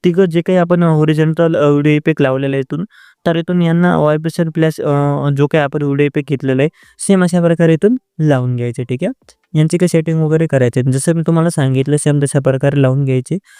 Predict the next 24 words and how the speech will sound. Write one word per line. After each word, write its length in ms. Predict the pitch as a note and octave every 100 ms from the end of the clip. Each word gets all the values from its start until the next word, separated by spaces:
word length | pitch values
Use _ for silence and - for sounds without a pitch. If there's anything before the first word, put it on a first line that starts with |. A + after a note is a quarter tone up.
| - -
पुन्हा 200 | F#3+ G3
काय 140 | F#3+ F3+
करायचं, 280 | E3+ E3
अशा 160 | D#3+ E3
प्रकारे 360 | D#3+ D#3 D#3 F3
पुढे 240 | C#3+ B2+
यायचे. 200 | B2 A#2+
आपला 180 | B2 C#3
जो 120 | D3+
काही 120 | F3 -
पुढचा 240 | D3+ E3+ D#3
फोटो 200 | C3+ C#3
आहे 80 | C3
आता 160 | B2+
डायरेक्ट 340 | C3 C3 D#3+ _ _ _ _ G3
तर 120 | G3+ -
फोटोवरती 540 | C3 C3 B2+ B2 B2+
यायचं, 240 | A#2 A#2
ठीक 160 | A#2 B2 G3+
आहे. 80 | D4 _ -
फोटोवरती 400 | D#3 E3+ F#3 F#3
आल्यानंतर 480 | F#3+ F#3 F3+ F3+ F3+
काय 120 | F3+
करायचे 340 | E3+ D#3 -